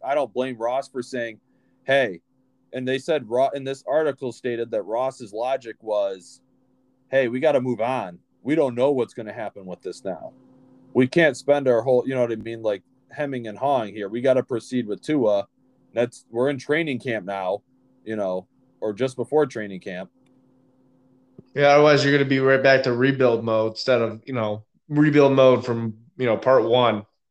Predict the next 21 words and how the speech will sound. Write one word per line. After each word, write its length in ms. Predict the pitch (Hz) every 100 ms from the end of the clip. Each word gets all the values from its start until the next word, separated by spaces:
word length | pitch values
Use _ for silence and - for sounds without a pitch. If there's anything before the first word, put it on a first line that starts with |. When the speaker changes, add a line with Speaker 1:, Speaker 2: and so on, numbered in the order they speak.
| _ _ _ _ _ _ _ _ _ _ _ _ _ _ - 120
Speaker 1:
I 120 | 143 196
just 180 | 202 - - -
Speaker 2:
Uh, 220 | 120 117 113
Watson. 600 | 117 117 - - 113 110
Speaker 1:
dysfunction 560 | 151 - 147 143 - 139
because 360 | 131 143 127 120
it's 140 | 120
out 140 | 123
of 200 | 117 113 123
fear, 260 | 127 123 -
and 160 | 120
I 100 | 120
think 220 | 117 135 127
the 100 | 113
media 360 | 117 120 120
is 120 | 104
ripping 340 | 110 110 117 113
into 320 | 107 - 107
it 100 | 95
too, 380 | - 104 104 95
and 340 | 98 95 90